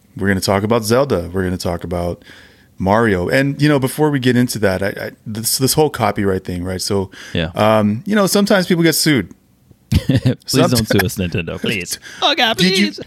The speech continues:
Speaker 1: did you hear about this, Gerald? So before we get into the,
Speaker 2: Huh.
Speaker 1: the, I guess we talk about weight training and, uh, bodybuilding and motivational ch-, stuff.
Speaker 2: Yeah.
Speaker 1: But before we get into that, you
Speaker 2: Okay.
Speaker 1: must, we, I have to talk about this.
Speaker 2: Okay.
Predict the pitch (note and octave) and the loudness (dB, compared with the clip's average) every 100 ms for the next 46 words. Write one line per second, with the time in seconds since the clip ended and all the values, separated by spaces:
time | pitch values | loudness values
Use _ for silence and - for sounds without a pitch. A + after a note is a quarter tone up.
0 | - - - _ - - - G#2+ E3 F#3+ | -18 -20 -20 _ -20 -20 -14 -2 2 2
1 | F#3 G#3 G#3 G3+ F3 E3+ B2+ G#2 G#2 F#2+ | 4 4 4 4 2 2 -2 0 0 0
2 | G2+ C3 C3 - E3+ F3+ F#3 E3+ D#3+ - | -2 -2 -2 -2 0 2 2 2 0 -4
3 | C#3+ B2 A#2+ G#2 F2 - C3+ C3+ D#3+ D#3 | -8 -2 0 2 0 -4 -2 0 0 0
4 | D3 C3 B2+ A#2+ G#2 G#2+ A2+ - F#2 F#2 | 0 0 2 0 2 0 0 -2 -2 -2
5 | F#2 F#2+ - _ G2 F#2+ F#2 F2+ F2+ - | -4 -4 -8 _ -6 -4 -4 -4 -6 -12
6 | _ - F#2+ G2+ G#3 F#3+ C3+ F#2 F2+ F2 | _ -6 -4 -4 -2 -2 -2 -4 -6 -8
7 | - - - - _ A2 C3+ A#2+ A2+ A2+ | -14 -20 -20 -20 _ 0 2 2 2 0
8 | - F#2+ F2+ - - - - F2 - - | -2 -4 -6 -8 -6 -4 -4 -4 -8 -14
9 | - - E2 - _ _ _ _ A#2 C3+ | -6 -4 -4 -10 _ _ _ _ -2 -2
10 | C3 D#3 D#3 D#3+ C#3+ C#3 C#3+ C3 A2 G2+ | -2 2 2 2 2 2 0 0 0 0
11 | - - B2 C3+ B2+ C3 C3 - A#2 A#2+ | -6 -10 -2 0 2 2 0 -4 -6 -4
12 | A2 - - C3+ - - A2+ A2 F#2+ E2+ | -4 -6 -6 -6 -8 -4 -2 -2 -8 -10
13 | - - - - - G2 F2 G#2 | -12 -10 -10 -12 -2 0 0 -2